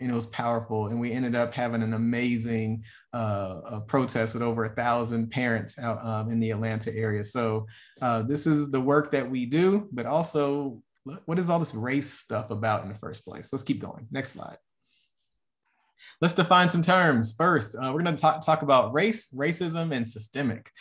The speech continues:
Uh, uh, we-, uh, Re-, Webster's Dictionary says race is any one of the groups that humans are often divided into based on physical traits regarded as common among people of shared ancestry.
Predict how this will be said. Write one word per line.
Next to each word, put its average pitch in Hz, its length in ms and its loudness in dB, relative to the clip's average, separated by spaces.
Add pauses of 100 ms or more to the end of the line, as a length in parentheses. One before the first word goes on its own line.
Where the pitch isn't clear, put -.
(240)
Uh, 135 200 4 (340)
uh, 127 260 0
we-, 156 120 2
uh, 143 420 4
Re-, 160 180 -2
Webster's 175 320 2
Dictionary 196 460 2
says 156 320 -4
race 175 340 -2
is 147 260 0 (140)
any 226 300 4
one 185 340 2
of 175 140 -6
the 170 60 -2
groups 120 420 -4
that 117 160 -4
humans 180 400 0
are 139 120 2
often 185 500 4
divided 131 500 2
into 113 320 -4
based 214 320 4
on 123 300 4
physical 226 440 4
traits - 640 -8 (260)
regarded 143 540 4
as 120 320 -2
common 196 640 2
among 151 580 2
people 147 420 -4
of 127 120 -8
shared 127 460 -2
ancestry. - 800 -8